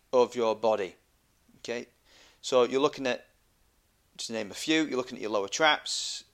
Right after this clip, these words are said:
you're looking at your rectus spinae group, you're looking at your gluteal muscles, you're looking at your hamstrings, you're looking at your calves, everything at the back of your body, just to name a few. Now, why should we stimulate this? Well, from a, from a posture point of view,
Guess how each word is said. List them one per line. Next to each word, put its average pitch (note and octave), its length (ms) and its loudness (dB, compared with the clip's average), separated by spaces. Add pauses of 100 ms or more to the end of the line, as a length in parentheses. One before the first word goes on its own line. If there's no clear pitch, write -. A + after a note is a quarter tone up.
(140)
you're A2+ 80 -8
looking A2+ 240 -6
at - 80 -10
your G2 140 -8
rectus - 440 -6
spinae C3 540 0
group, A#2+ 420 -2
you're G#2 160 -12
looking G2+ 260 -14
at G2+ 100 -14
your G#2 140 -16
gluteal B2+ 540 -4
muscles, B2 380 -4
you're A2 100 -6
looking A2 220 -12
at G2+ 40 -12
your F#2 60 -10
hamstrings, B2+ 840 -4
you're C3+ 160 -10
looking A#2 220 -8
at - 60 -14
your - 80 -14
calves, G2 400 -10
everything E3+ 380 0
at - 20 0
the C3 80 -2
back B2 160 4
of - 60 -10
your B2 80 -2
body, G#2 280 0 (220)
just - 180 -8
to C#3+ 60 -6
name B2+ 180 0
a G#2+ 60 -4
few. G#2 320 -8 (1000)
Now, D3 100 4
why F3 320 6
should D#3+ 220 -2
we C#3+ 80 -4
stimulate B2+ 460 0
this? - 300 -4 (480)
Well, E3 320 4
from E3+ 200 -8
a, E3+ 220 6 (160)
from F#3 160 0
a E3+ 40 4
posture - 440 2
point - 260 -4
of A#2 80 -8
view, A2 240 -4